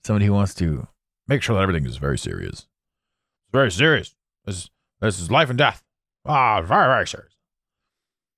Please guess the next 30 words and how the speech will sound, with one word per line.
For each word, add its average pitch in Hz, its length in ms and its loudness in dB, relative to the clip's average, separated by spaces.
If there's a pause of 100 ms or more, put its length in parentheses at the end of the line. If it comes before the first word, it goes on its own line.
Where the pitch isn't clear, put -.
(240)
Right? 87 160 -2
The 107 80 -2
conservative, 123 640 0
now, 117 240 2
don't 143 220 -2
get 147 60 0
me 156 80 2
wrong, 156 240 2
because 87 380 -2 (420)
the 104 100 0
conservative 104 520 0
and 131 140 4
the 139 40 4
liberals 110 500 0 (360)
both 147 360 2 (760)
bow 131 280 4
to 117 100 0
the 107 100 2
same 117 280 2
overlord. 65 680 -2 (420)
<laughs> - 400 -20
That's 127 560 -2
the 104 140 -6
illusion. 110 400 -4 (760)
Right? - 160 -12 (400)
But 147 100 -2
the 156 60 0
conservative 180 400 0
mindset 131 560 2
is, 107 460 -4